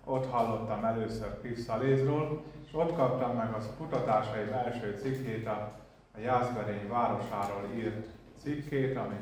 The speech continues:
szociológiai, történelmi elemzés lehetett, és megjelent a Korunk Szava aktív katolikus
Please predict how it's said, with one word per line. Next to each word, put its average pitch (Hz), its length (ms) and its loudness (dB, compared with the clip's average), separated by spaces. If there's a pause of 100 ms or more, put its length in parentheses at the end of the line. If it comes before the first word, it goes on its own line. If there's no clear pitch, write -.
szociológiai, 110 1120 -2
történelmi 104 920 -4 (640)
elemzés 107 720 2
lehetett, 113 640 0 (520)
és - 80 -20
megjelent 113 600 2
a 104 140 -2
Korunk 117 380 0
Szava 113 340 -2
aktív 110 480 -2
katolikus 104 540 -2